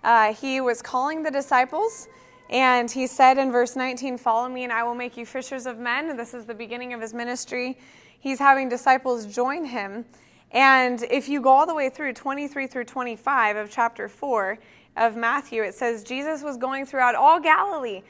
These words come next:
teaching in their synagogues and proclaiming the gospel of the kingdom, healing every kind of disease and every kind of sickness among the people." And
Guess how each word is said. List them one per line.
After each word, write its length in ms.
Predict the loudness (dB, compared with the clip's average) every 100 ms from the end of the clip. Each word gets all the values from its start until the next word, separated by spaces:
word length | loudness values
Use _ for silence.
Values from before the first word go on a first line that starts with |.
| _ _ -10
teaching 420 | -4 -4 -4 -6
in 80 | -4
their 120 | -6
synagogues 600 | -6 -8 0 2 2 0
and 140 | -8
proclaiming 520 | -8 -8 -8 -8 -6 -6
the 80 |
gospel 420 | 0 0 0 -6 -10
of 80 |
the 80 | -10
kingdom, 520 | -14 -14 -10 -10 -10 -14 -20 _ _
healing 400 | -6 -2 -2 0
every 260 | 0 0
kind 220 | -4 -6 -8
of 100 | -6
disease 380 | -8 -6 -8
and 120 | -8 -6
every 280 | -6 -6 -8
kind 240 | -8 -8
of 80 | -8
sickness 480 | -8 -10 -8 -10 -8
among 260 | -6 -6
the 100 | -8
people." 520 | -10 -12 -4 -2 -2 -6 _ _ _ _ _
And 680 | 2 4 4 0 -4 -10